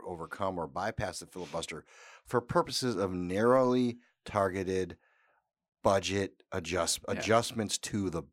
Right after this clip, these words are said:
Speaker 1: budget of the
Speaker 2: Yeah.
Speaker 1: United
Speaker 2: It's
Speaker 1: States.
Speaker 2: supposed to be, it's supposed to be numbers, not policy.
Speaker 1: That's right. Um, which doesn't quite meet a-, as, as the Mi-, Biden administration, uh, no longer, uh, abides by the definition of a recession. Uh,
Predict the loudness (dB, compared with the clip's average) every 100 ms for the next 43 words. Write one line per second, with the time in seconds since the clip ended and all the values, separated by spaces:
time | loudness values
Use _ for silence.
0 | _ 0 2 2 0 -6 -8 -12 -12 -12
1 | -10 -8 -6 -6 -6 -6 -6 -4 -2 -2
2 | -4 -6 -8 -4 -4 -2 -4 0 -2 -2
3 | -6 -8 -8 -6 -6 -8 -14 -8 -2 -2
4 | -2 -6 -10 -14 _ -20 -20 _ _ _
5 | 0 2 2 0 -2 -4 -4 2 2 2
6 | -4 -8 0 2 2 -2 _ _ _ _
7 | -20 _ _ _ _ -8 0 0 0 -4
8 | -4 -4 0 2 2 0 -4 -4 -4 -6
9 | -4 2 2 2 0 2 0 -4 0 -2
10 | -2 -4 -6 -8 -6 -6 -2 0 2 0
11 | 0 -2 -2 -6 -6 -6 -6 -4 -2 -2
12 | -2 -6 -4 -6 -6 -8 -10 -10 -6 2
13 | 4 4 2 0 -4 -20 _ _ _ _
14 | -4 -2 0 0 -2